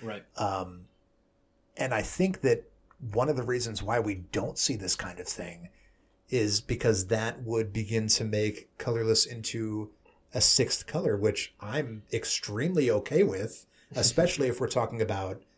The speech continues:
Speaker 2: colorless and not, uh, generic mana cost, right?
Speaker 1: Sure.
Speaker 2: Because we do see colorless cards as a unique identity when we see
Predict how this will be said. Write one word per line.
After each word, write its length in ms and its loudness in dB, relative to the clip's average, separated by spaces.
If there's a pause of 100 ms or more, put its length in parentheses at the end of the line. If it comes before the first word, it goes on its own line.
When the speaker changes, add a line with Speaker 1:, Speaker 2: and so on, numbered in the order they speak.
(240)
Speaker 2:
colorless 540 4
and 200 -6
not, 360 -6 (480)
uh, 240 -8
generic 440 -2
mana 220 -14
cost, 320 -8
right? 140 0
Speaker 1:
Sure. 180 -2 (180)
Speaker 2:
Because 460 4 (140)
we 280 -2
do 240 2
see 560 2 (360)
colorless 360 -2
cards 480 0
as 600 -2 (340)
a 80 -2
unique 320 0
identity 580 -2 (180)
when 200 2
we 120 2
see 500 2